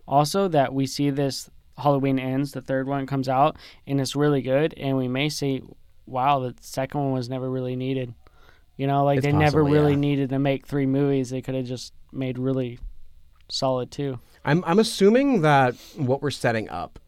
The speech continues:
Speaker 2: because it seems like what they want to do is be able to beat Michael Myers at his own game.
Speaker 1: Yeah.
Speaker 2: Um, so I'm, I'm, I'm fairly certain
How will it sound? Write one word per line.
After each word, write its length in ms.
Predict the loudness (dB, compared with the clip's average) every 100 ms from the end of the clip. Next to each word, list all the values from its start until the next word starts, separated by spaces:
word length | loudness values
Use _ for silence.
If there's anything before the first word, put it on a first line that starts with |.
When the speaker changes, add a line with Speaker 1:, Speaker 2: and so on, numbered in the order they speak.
| -8
Speaker 2:
because 380 | -6 -4 -4 -4
it 80 | -2
seems 300 | 0 0 0
like 140 | -2
what 200 | -4 -4
they 140 | -4
want 380 | -4 -8 -8 -8
to 100 | -8
do 420 | -2 0 0 -2 -6
is 200 | -8 -8
be 220 | -8 -8
able 260 | -8 -8 -12
to 180 | -10 -10
beat 360 | -8 -12 -10 -12
Michael 240 | -10 -10
Myers 340 | -10 -10 -10
at 60 | -10
his 120 | -10
own 120 | -10
game. 340 | -10 -10 -10 -12 -6
Speaker 1:
Yeah. 300 | 0 0 0 -8 -20 _ -20 -8 -4
Speaker 2:
Um, 480 | -2 -2 -4 -6 -10 -18 -20 -20 -20 -20 -16
so 160 | -2 2
I'm, 140 | 2
I'm, 160 | 4 2 4
I'm 120 | 2
fairly 380 | 6 6 6 2
certain 640 | 0 -2 -2 -6 -6